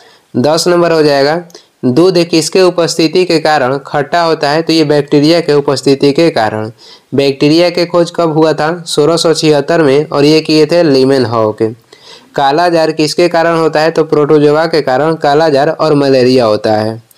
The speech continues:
विषाणु के खोज हुआ था अठारह सौ बानवे में, और ये किए थे रूस के वैज्ञानिक यूनास्की ने।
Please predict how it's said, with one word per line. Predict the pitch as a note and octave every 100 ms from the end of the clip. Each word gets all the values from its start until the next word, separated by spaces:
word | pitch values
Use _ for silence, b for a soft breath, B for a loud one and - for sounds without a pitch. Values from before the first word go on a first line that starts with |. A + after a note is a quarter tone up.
| B B B -
विषाणु | B2 C#3 D3+ C#3+ E3 F3
के | E3+
खोज | E3+ E3+
हुआ | D#3+ C#3
था | C3 D3
अठारह | - C#3+ - C#3+ D#3+
सौ | E3+
बानवे | D3 D3 D3+ E3+
में, | C3+ D3 E3
और | B2 C#3
ये | D#3 E3+
किए | D#3 C#3
थे | D3+ D3
रूस | E3 E3+
के | E3
वैज्ञानिक | C#3 C3+ B2 B2 D3 D#3 -
यूनास्की | D3 C3+ A#2+ - - A2+
ने। | A2 A2+